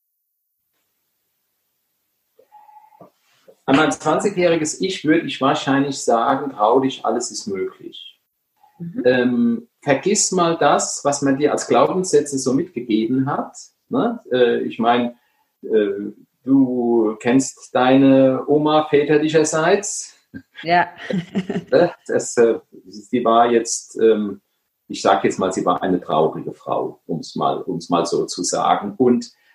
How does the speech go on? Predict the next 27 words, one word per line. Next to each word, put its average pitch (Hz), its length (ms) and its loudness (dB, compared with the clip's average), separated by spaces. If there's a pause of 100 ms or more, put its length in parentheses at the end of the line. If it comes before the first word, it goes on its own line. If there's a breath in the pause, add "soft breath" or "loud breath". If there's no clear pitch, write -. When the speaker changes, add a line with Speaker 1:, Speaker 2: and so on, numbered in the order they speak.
(160 soft breath)
Speaker 1:
eine 107 840 0 (460)
Leichtigkeit 117 1000 0 (120)
oder 123 420 2
ein 110 220 0
über 127 220 0
die 110 120 -6
Grenzen 135 560 0
mal 131 240 2
gehen 92 340 0
oder 113 420 0
mal 104 480 0 (260 soft breath)
richtig - 440 -4
was, 135 260 0
was 131 260 -2
zu - 180 -6
machen, 135 640 -4 (880)
was - 560 -2 (1900)
nicht 185 440 0
in 135 100 0
dieser 117 220 0
Komfortzone 110 720 0
drin 92 320 -2
war, 87 260 -4
hat - 160 -8
in 117 80 0
meinem 113 380 -2
Elternhaus 107 1120 -4